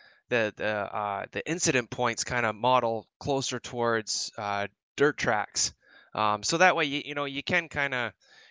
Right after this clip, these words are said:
get into somebody and it's, and it's not gonna just totally trash you. Um, because, well, that's, that's what short tracking is. You know, you are, you are gonna get into somebody. Um, and, you know, keep, keep the, uh, same amount of incident points,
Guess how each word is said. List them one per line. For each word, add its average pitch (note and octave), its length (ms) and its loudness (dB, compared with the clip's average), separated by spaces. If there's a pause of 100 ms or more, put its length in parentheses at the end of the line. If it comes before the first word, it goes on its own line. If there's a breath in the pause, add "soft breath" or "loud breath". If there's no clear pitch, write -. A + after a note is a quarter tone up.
(120 soft breath)
get C#3 120 2
into C3 200 0
somebody A2+ 480 -2
and A2 80 -8
it's, G#2+ 140 -12
and A2 140 -12
it's G#2+ 140 -12
not B2 200 -4
gonna G#2+ 180 -8
just - 280 -10 (240)
totally A#2 360 -2
trash A#2+ 440 2
you. G2 180 -6 (520 soft breath)
Um, F#2+ 400 -6 (1040)
because, A#2 400 0
well, C3+ 180 4
that's, C#3 220 0
that's C3+ 200 -4
what G#2+ 120 -8
short C3+ 240 -2
tracking B2 400 0
is. A2+ 220 -4
You G2+ 60 -10
know, G#2 100 -8
you A#2 200 -4
are, A#2+ 100 -2
you A2 180 -4
are D#3+ 200 4
gonna A#2 220 -6
get G#2 160 -6
into G2 180 -10
somebody. G2 560 -8 (500)
Um, F#2+ 420 -2 (1160)
and, G#2+ 300 -4
you B2 100 -4
know, A#2 140 2
keep, - 260 -6
keep - 220 -6
the, C#3 300 0
uh, A#2 280 2
same D3 260 -2
amount A#2+ 300 0
of - 100 -4
incident A#2 380 -4
points, - 480 -4